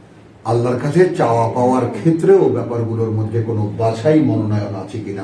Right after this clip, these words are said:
আমাদের, কোনটা চাইতে কোনটা চেয়ে ফেলি আবার। কারণ সমস্যাটা কি? দুনিয়া চাইলে তো দুনিয়া দিয়ে দেবেন,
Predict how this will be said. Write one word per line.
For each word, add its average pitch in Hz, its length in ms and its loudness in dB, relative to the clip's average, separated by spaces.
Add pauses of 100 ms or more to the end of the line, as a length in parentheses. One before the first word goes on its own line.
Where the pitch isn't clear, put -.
আমাদের, 92 280 -16 (2750)
কোনটা 202 400 4 (100)
চাইতে 185 300 4 (160)
কোনটা 151 300 4 (120)
চেয়ে 113 280 2
ফেলি 98 240 -4 (100)
আবার। - 200 -14 (3000)
কারণ 104 160 -10 (120)
সমস্যাটা 170 560 2
কি? 196 80 0 (140)
দুনিয়া 139 360 0
চাইলে 120 280 -2
তো 101 60 -6 (100)
দুনিয়া 107 240 -4 (100)
দিয়ে 147 180 4
দেবেন, 131 220 0